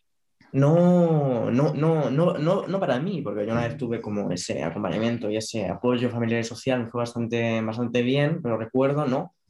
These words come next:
Uno de los miedos, me parece un miedo muy racional, ¿no? Que, eh, expresó, por ejemplo, mi, mi madre al principio del proceso, y era que a mi madre no le daba tanto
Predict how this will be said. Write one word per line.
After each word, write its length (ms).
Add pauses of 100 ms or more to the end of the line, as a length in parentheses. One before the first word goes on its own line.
Uno 260
de 320
los 200
miedos, 320
me 60
parece 180
un 60
miedo 160
muy 160
racional, 580
¿no? 260
Que, 420 (340)
eh, 680
expresó, 680
por 100
ejemplo, 580
mi, 600 (420)
mi 180
madre 340
al 60
principio 240
del 100
proceso, 600 (840)
y 60
era 140
que 180
a 60
mi 100
madre 180
no 140
le 120
daba 300
tanto 800